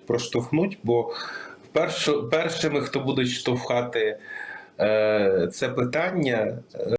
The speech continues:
не Сполучені Штати, не Росія, а представники старих еліт.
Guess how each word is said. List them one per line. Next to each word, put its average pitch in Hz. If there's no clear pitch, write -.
не 165
Сполучені 165
Штати, 120
не 135
Росія, 123
а 123
представники 123
старих -
еліт. -